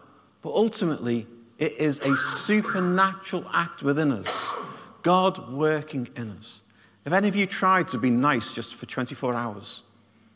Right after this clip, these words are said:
It's not easy.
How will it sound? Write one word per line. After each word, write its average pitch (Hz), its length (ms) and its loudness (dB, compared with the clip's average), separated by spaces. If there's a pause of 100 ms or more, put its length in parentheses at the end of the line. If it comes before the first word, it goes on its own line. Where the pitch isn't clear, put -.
(2500)
It's - 120 -6
not 190 160 0
easy. 190 440 2